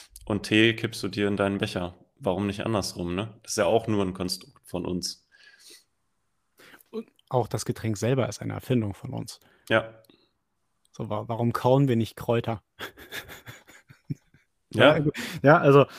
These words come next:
Speaker 1: Ja, ja,
Speaker 2: äh,
Speaker 1: ja.
Speaker 2: keine Ahnung. Und, und ich denke, ich denke, ähm, ja, das war auf jeden Fall insgesamt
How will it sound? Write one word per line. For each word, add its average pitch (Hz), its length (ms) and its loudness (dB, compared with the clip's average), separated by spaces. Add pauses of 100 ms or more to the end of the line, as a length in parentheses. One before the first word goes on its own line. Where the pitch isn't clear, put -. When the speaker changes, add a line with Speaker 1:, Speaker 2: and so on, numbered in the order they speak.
(100)
Speaker 1:
Ja, 117 120 2
ja, - 140 2
Speaker 2:
äh, 160 80 -2
Speaker 1:
ja. 139 220 -6 (840)
Speaker 2:
keine 165 220 0
Ahnung. 151 300 -2 (540)
Und, 135 180 4
und 147 280 2
ich 143 200 -2
denke, 151 460 2 (300)
ich - 120 -10
denke, 135 320 2
ähm, 123 480 -2 (500)
ja, 135 280 4 (400)
das 113 140 -4
war 139 100 8
auf 135 120 8
jeden 139 140 8
Fall 127 160 0
insgesamt 127 720 0